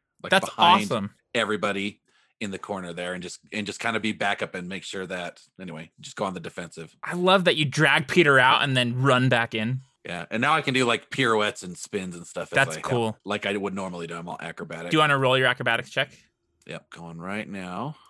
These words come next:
Speaker 2: That's super cool.
Speaker 1: Woo, thirty?
Speaker 2: Um, that's what, that's against their reflex.
Speaker 1: There we go. Uh, so they compare the result to the reflex D C of each foe whose reach you begin or enter during the movement.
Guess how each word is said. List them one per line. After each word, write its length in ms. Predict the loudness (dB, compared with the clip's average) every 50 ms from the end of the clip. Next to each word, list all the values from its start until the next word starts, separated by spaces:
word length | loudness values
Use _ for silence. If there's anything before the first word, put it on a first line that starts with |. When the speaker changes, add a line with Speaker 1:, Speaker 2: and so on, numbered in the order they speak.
| _ _ _ -2
Speaker 2:
That's 200 | -2 -2 -2 -2
super 320 | -4 0 0 0 2 0
cool. 500 | -4 -2 -2 -2 0 0 0 -2 -4 -8 _ _ _ _ _ _ 0
Speaker 1:
Woo, 300 | 2 4 4 4 4 0 -6 -20 _ _ _ _ -2
thirty? 400 | 0 2 2 2 0 -2 -4 _ _ _ _ _ _ _ _ _ -20 -12 -6 -2
Speaker 2:
Um, 500 | 0 0 2 2 2 2 0 0 0 2
that's 220 | 0 0 0 0
what, 180 | -4 -4 -4 -2 0
that's 180 | 0 0 0
against 260 | 0 -2 -2 -2 -2 0
their 120 | 0 0
reflex. 720 | 0 -2 -4 -6 -2 -2 -4 -4 -4 -8 -20 -20 -20 -20 -20 _ _ -20 _ _ _ _ _ _ _ _ _
Speaker 1:
There 80 | -18 -16
we 100 | -16 -10
go. 320 | -6 -4 -4 -2 -4 -4
Uh, 320 | -6 -6 -8 -6 -6 -6 -8
so 220 | -8 -8 -8 -4
they 680 | -2 -2 0 0 0 0 -2 -2 -2 -4 -4 -6 -8 _ _ _
compare 300 | -20 -14 -6 -2 0 0
the 60 | 0 0
result 300 | -2 -4 -4 -6 -6 -6
to 60 | -10
the 80 | -10 -6
reflex 440 | -4 -4 -4 -4 -4 -6 -6 -6 -12
D 120 | -12 -12
C 200 | -10 -8 -10 -8
of 100 | -8 -6
each 160 | -8 -10 -10
foe 260 | -8 -6 -4 -4 -4
whose 300 | -6 -6 -8 -10 -10 -10
reach 260 | -10 -12 -12 -12 -12 -16
you 80 | -14
begin 400 | -14 -12 -12 -10 -10 -10 -10 -12 -12
or 100 | -12 -12
enter 340 | -12 -12 -12 -12 -14 -14 -14 -14
during 160 | -16 -16 -16 -16
the 60 | -18
movement. 340 | -18 -20 -20 -20 -20 -20